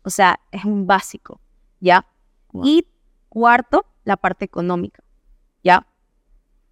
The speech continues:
Speaker 2: Ahí
Speaker 1: Ya va a
Speaker 2: viene.
Speaker 1: comenzar la parte. Pero normalmente la gente, ¿qué pasa? La gente quiere tener, quiero tener plata, quiero tener plata, quiero tener la mejor novia, quiero tener ex carro, quiero te-, tener, tener, tener. Pero ni siquiera has hecho la, la parte del hacer. O sea, no has accionado,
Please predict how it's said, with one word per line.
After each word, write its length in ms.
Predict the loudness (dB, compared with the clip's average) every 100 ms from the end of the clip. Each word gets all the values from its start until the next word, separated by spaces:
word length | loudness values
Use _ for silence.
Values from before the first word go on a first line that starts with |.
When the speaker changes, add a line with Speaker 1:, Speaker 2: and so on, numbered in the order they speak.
| _
Speaker 2:
Ahí 140 | -6 0
Speaker 1:
Ya 100 | 0
va 60 |
a 20 | 0
Speaker 2:
viene. 200 | -8 -16
Speaker 1:
comenzar 420 | -8 -6 -4 -4 -4
la 60 |
parte. 240 | -6 -10 -16 _ -6
Pero 160 | -2
normalmente 440 | 0 0 0 0 -2
la 80 |
gente, 220 | -2 -4 -4
¿qué 100 | -2
pasa? 400 | 0 0 -4 _
La 100 | -10
gente 180 | -8 -6
quiere 180 | -6 -6
tener, 500 | -4 -4 -2 -4 -10 _ _ _
quiero 120 | -8
tener 180 | -6 -6
plata, 500 | -6 -6 -4 -4 -4
quiero 140 | -4 -6
tener 180 | -6
plata, 520 | -8 -6 -2 0 -2 -4
quiero 160 | -6
tener 240 | -8 -8 -6
la 80 | -6
mejor 280 | -6 -6
novia, 500 | -6 -6 -4 -4 -6
quiero 160 | -8 -10
tener 260 | -8 -8 -8
ex 180 | -10 _ _
carro, 320 | 2 2 0
quiero 160 | -10 -14
te-, 140 | -16 _ _ -4
tener, 380 | 0 0 0 -2
tener, 320 | -4 -4 -4
tener. 360 | -4 -4 -4 -6 _ _
Pero 160 | -2 -2
ni 100 | -2
siquiera 320 | -6 -2 0
has 80 | -2
hecho 220 | -4 -4
la, 160 | -2 -4 -10 _ -8
la 140 | -8
parte 240 | -6 -6 -4
del 100 | -4
hacer. 440 | -6 -6 -6 -6 _ _ _ _ _ _ _ -8
O 40 |
sea, 120 | -2 0
no 100 | 0
has 60 |
accionado, 800 | -4 -8 -10 -6 2 2 2 -2